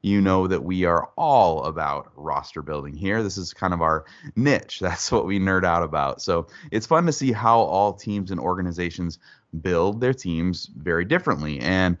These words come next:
what Minnesota is doing and the direction they're trying to go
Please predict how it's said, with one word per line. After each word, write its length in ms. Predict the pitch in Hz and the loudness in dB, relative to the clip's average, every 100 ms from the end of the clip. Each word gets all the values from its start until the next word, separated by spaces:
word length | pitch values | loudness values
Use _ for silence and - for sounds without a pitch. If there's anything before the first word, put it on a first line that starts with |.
| - - | -6 0
what 180 | 104 107 | 4 6
Minnesota 520 | 123 139 - 107 120 | 6 4 4 4 6
is 260 | 92 101 | 4 0
doing 400 | 95 95 101 131 | -2 -2 0 0
and 200 | 110 82 | -2 -2
the 60 | 82 | -2
direction 500 | 82 85 85 - 85 | 0 0 0 -2 -2
they're 200 | 98 131 | 0 0
trying 280 | - 101 90 | 2 2 0
to 100 | 85 | 0
go 320 | 87 85 80 | 0 0 0